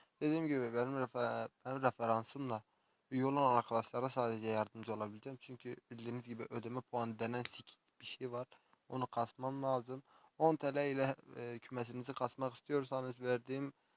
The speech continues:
referans linkinden üye olduktan sonra bana mesaj atabilirsiniz arkadaşlar. İyi günler dilerim.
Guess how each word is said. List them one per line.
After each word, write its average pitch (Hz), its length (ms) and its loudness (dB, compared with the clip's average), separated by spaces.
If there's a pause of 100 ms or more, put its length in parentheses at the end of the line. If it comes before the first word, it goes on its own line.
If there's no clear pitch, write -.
(220)
referans 131 500 4
linkinden 120 500 -4
üye 131 140 4
olduktan 139 420 2
sonra 131 240 0
bana 120 160 2
mesaj 117 260 -2
atabilirsiniz 127 640 -4
arkadaşlar. 127 600 -2 (960)
İyi 135 180 4
günler 131 400 0
dilerim. 131 380 0